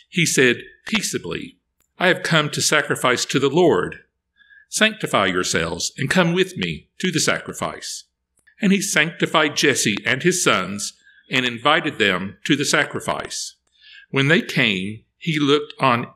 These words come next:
Eliab and thought, "Surely the Lord's anointed is now before the Lord." But the Lord said to Samuel, "Do not look on his appearance or on the height of his stature, because I have rejected him. For the Lord does not see as mortals see.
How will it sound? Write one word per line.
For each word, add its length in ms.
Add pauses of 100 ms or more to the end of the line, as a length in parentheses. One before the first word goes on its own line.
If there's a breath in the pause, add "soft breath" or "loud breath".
Eliab 480
and 140
thought, 320 (360 loud breath)
"Surely 540
the 120
Lord's 420
anointed 680
is 200
now 260
before 340
the 120
Lord." 400 (720 loud breath)
But 160
the 80
Lord 300
said 220
to 80
Samuel, 640 (580 loud breath)
"Do 100
not 300
look 180
on 120
his 180
appearance 640 (140)
or 100
on 100
the 100
height 220
of 80
his 140
stature, 580 (380 loud breath)
because 300
I 160
have 140
rejected 500
him. 360 (520 loud breath)
For 380
the 100
Lord 420
does 200
not 200
see 240
as 140
mortals 580
see. 380